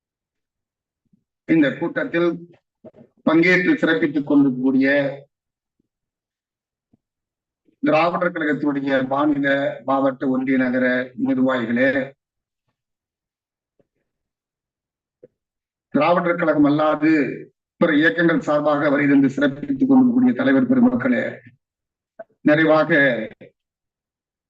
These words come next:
தமிழர்களுக்கான அறைகூவலோடு பொதுக்குழுவின் தீர்மானத்தை வரையறுத்து அதற்கான வரலாற்று சிறப்பை சிறப்புரையாற்றக்கூடிய ஆசிரியர்களே, இடமான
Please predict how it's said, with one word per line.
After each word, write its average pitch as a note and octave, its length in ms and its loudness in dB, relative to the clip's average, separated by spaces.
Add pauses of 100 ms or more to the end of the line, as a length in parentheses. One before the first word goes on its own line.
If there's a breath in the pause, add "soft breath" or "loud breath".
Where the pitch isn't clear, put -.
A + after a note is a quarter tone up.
(240)
தமிழர்களுக்கான D#3 680 2
அறைகூவலோடு D3 680 4 (400)
பொதுக்குழுவின் D#3 640 2 (160)
தீர்மானத்தை D3 680 2 (220)
வரையறுத்து C3+ 580 0 (920)
அதற்கான D3+ 500 -2
வரலாற்று D#3+ 500 -2
சிறப்பை C#3+ 480 -2 (420)
சிறப்புரையாற்றக்கூடிய C3+ 1080 0 (760)
ஆசிரியர்களே, C3+ 840 2 (1700)
இடமான D#3+ 360 2